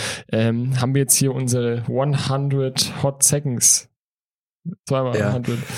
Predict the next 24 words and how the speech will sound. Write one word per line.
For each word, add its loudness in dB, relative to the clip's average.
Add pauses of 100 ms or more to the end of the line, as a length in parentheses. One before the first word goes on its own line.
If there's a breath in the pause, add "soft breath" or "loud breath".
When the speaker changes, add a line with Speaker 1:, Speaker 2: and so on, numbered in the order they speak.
Speaker 2:
Bis, 2
bis 2
nächstes 0
Jahr, 2
bis 0
zur 0
Qualitätsoffensive 0
haben 0
wir -2
einen -4
festen 0
Namen. 2
Speaker 1:
Haben 2
wir 2
einen 0
guten -2
Namen. 0
Speaker 2:
Irgendwann 0
fällt 2
uns 0
schon 0
was -4
ein. -2
Speaker 1:
Ja, 2